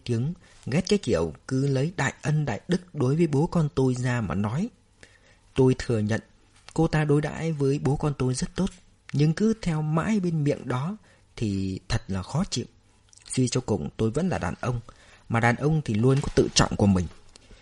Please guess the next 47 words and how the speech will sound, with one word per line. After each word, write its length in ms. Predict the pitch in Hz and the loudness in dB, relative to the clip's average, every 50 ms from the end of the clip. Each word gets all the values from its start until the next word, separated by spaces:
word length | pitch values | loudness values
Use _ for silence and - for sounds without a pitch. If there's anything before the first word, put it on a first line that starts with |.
| - - - - | -20 -20 -14 -6
Chỉ 200 | - 104 98 95 | -4 -2 -2 -2
dựa 200 | 90 92 107 110 | -2 -2 -4 -4
vào 160 | - 107 101 95 | -2 -2 -4 -4
điểm 240 | 98 90 76 87 | -4 -4 -4 -2
này 220 | 98 110 101 98 92 - | -2 0 0 0 0 -2
thôi, 200 | 127 127 123 117 - - - - | -4 -4 -4 -8 -12 -18 -4 0
tôi 240 | 127 113 110 104 104 | 2 4 4 4 2
đã 100 | 110 110 | 0 0
muốn 200 | 117 113 117 127 | 0 0 0 0
sống 260 | - - 120 143 165 - | 0 2 2 0 0 0
cùng 200 | - 92 90 90 | 0 0 0 0
với 100 | 101 - | -2 -2
an 180 | - 135 131 | -2 -4 -4
tâm. 180 | - - 135 131 - - - - - - _ - | -2 -2 -4 -4 -4 -8 -16 -20 -20 -20 _ -2
Dù 100 | - - | 0 0
sao 300 | - - 180 175 175 170 | 2 2 2 2 2 0
khi 200 | - - 185 147 | 0 0 0 0
ở 100 | 87 - | 0 0
bên 180 | - 131 147 - | 0 -2 -2 0
em, 220 | - 147 147 143 143 - - - | -2 -2 -2 -2 -4 -8 -6 -2
tôi 180 | 123 120 117 | -2 -2 0
cũng 140 | - 170 175 | 0 -2 -2
cảm 260 | - - - - - | -2 -4 -6 -6 -6
thấy 200 | - 117 120 147 - | -4 -2 -2 -2 -2
tự 140 | - 110 - - - | -4 -6 -6 -4 -4
tin, 180 | - 143 139 131 - _ _ _ _ | -4 -4 -4 -4 -8 _ _ _ _
độc 200 | - - 98 - | -6 -4 -4 -2
lập, 200 | 104 104 101 - - - - - - | -2 -2 -2 -2 -4 -12 -20 -16 -8
cảm 180 | - 90 78 87 | -6 -4 -4 -2
thấy 120 | - 160 | 0 0
mình 260 | 147 120 101 92 85 | 0 0 0 -2 0
đúng 220 | 95 107 123 170 185 | -2 0 0 0 0
là 60 | 156 | 0
một 100 | 110 98 | 0 0
người 160 | 90 92 92 | -2 -2 -2
đàn 180 | 90 90 90 - | -2 -4 -6 -4
ông. 200 | - 135 147 139 - - - _ _ _ - - - _ _ | -2 -4 -4 -4 -6 -12 -20 _ _ _ -20 -20 -20 _ _
Hôm 200 | - 120 117 113 | -4 -2 -2 0
sau 320 | - - 117 117 120 113 - - | 0 -2 -2 -2 -2 -4 -4 -2
tôi 340 | 123 117 113 113 113 110 107 | -2 0 2 2 0 0 -2
gọi 180 | - 101 - - | -4 -6 -6 -6
điện 180 | 98 101 92 - - | -6 -6 -6 -6 -6
thoại, 200 | - 101 - - - - _ _ - _ _ - _ - - | -6 -6 -6 -8 -12 -20 _ _ -20 _ _ -20 _ -20 -14
bảo 400 | - 117 120 101 95 69 76 - | -6 -2 -2 0 0 -2 -4 -6
tôi 260 | - _ 143 147 143 | 0 _ 4 4 6
về 120 | 127 117 | 4 2
nhà. 340 | 95 90 95 90 90 - - | 2 2 0 0 -2 -4 -8